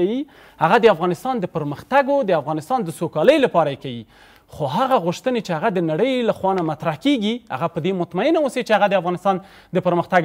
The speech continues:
لپاره هغه غوښتنې نه دي، بلکې د خپل د ګټو لپاره دي. اوس که چیرته ګوري، زر ورځې پوره سوې زموږ د تعلیم په برخه کې.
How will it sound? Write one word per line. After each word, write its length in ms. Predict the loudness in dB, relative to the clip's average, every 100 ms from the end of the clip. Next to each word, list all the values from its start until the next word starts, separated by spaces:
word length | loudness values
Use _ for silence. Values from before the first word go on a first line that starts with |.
| 2
لپاره 260 | 4 4
هغه 120 | 2 -2
غوښتنې 320 | -6 -2 0 2
نه 60 | 2
دي، 80 | 0 0 -2
بلکې 160 | 0 -4
د 80 | -2
خپل 180 | 0 2
د 40 | 4
ګټو 180 | 4 4 -2
لپاره 260 | -2 -4 -6
دي. 80 | -10 -16 -20 -20 _ -2
اوس 220 | -2 -2
که 40 | -6 -4
چیرته 260 | 0 0 0
ګوري، 240 | -2 -4 -6 _ _ _ _ _ _ _ _ _ _ _ _ -10
زر 320 | 4 6 6
ورځې 580 | 2 0 2 0 -2 0
پوره 180 | 2 2
سوې 220 | 0 -6 -4
زموږ 320 | -2 -2 -2
د 80 | -4
تعلیم 300 | -4 -2 0 0
په 60 | -2
برخه 260 | -6 -12 -12
کې. 120 | -14